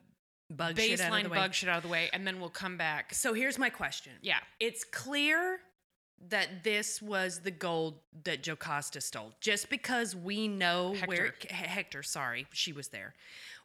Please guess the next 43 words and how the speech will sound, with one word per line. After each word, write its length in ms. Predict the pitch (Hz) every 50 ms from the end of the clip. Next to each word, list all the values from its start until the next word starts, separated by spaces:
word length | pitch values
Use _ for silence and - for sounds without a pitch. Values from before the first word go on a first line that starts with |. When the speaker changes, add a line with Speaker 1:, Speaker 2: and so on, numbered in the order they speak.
| _
Speaker 1:
We, 420 | 202 233 226 220 214 208 190 - - - _ _ _ _ _ _ _ _ _ _ _ _
we 200 | 180 190 220 214
know 260 | 208 202 196 196 214
that 200 | 220 214 220 220
they 120 | 220 208 208
worked 360 | 208 175 185 175 175 - -
for 200 | - - 175 160
her. 520 | 151 165 151 151 147 143 143 143 139 143 - _ _ _ _ _ _ _ _ _ _ -
We 120 | 147 170
have 400 | 156 - - 190 175 175 - -
to 80 | - 202
believe 460 | 175 185 170 180 165 160 156 151 143
that 120 | 156 156 151
it 100 | - -
had 240 | 147 151 143 139
something 320 | - 160 139 131 - 143 135
to 120 | - - 147
do 180 | 143 143 139
with 160 | 135 139 131
that 220 | - 135 127 107 - - - _ _
gold. 320 | - 113 92 92 80 - - _ -
So 160 | - - 190
Speaker 2:
Did 140 | 170 269 233
they 80 | 330 339
Speaker 1:
great. 140 | 381 403
Speaker 2:
work 120 | 359 349 339
for 100 | - 349
her? 100 | 320 330 339
I 80 | 320
don't 180 | 302 311 277 226
think 180 | 294 294 294
they 120 | - 262 233
did. 340 | - 240 240 202 151 143 -
I 100 | - - 262
think 300 | - - 339 330 - - - - 185 190 -
that 200 | 233 214 - -
Archbug 580 | 214 220 - - - - - 220 220 220 214
is 60 | 202
Speaker 1:
Didn't 160 | 208 311 339 381
we 120 | 359 311
see 240 | 240 - 294 294 302
them 200 | 269 302 285 277
at 160 | 262 233 -